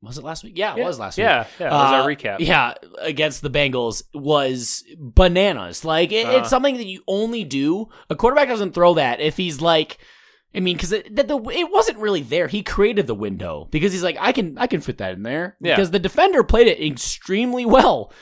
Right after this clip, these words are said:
Speaker 1: But there's only a certain, like, a handful of people that can make that throw, and he's one of them. And I
Speaker 2: I wouldn't even say a handful. I would say, like,
Speaker 1: Two?
Speaker 2: two.
Speaker 1: <laughs> Yeah,
Speaker 2: Yeah.
Speaker 1: like, maybe.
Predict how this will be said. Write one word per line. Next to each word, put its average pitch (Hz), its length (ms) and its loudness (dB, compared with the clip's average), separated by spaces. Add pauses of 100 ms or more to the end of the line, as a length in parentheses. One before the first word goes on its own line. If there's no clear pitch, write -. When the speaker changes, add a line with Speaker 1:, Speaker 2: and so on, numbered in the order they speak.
(260)
Speaker 1:
But 185 320 4
there's 202 200 2
only 247 260 0
a 220 40 2
certain, 202 540 -4
like, 160 160 -6
a 143 80 -4
handful 185 600 -6
of 165 120 -8
people 147 380 -8
that 131 200 -6
can 135 220 -8
make 127 240 -8
that - 260 -10
throw, 120 340 -2
and 139 140 -4
he's 165 260 -10
one 165 200 -4
of 135 120 -4
them. 113 240 -6
And 113 140 -6
I 131 220 -6 (420)
Speaker 2:
I 139 100 0
wouldn't 165 220 -2
even 160 220 -2
say 151 240 -2
a 147 40 2
handful. 123 600 -6
I 135 100 -4
would 135 140 -4
say, 143 160 -6
like, 123 200 -6 (380)
Speaker 1:
Two? 165 560 0
Speaker 2:
two. - 100 4
Speaker 1:
<laughs> 294 80 12
Yeah, - 140 10
Speaker 2:
Yeah. 175 220 8
Speaker 1:
like, 269 360 8 (240)
maybe. 233 760 0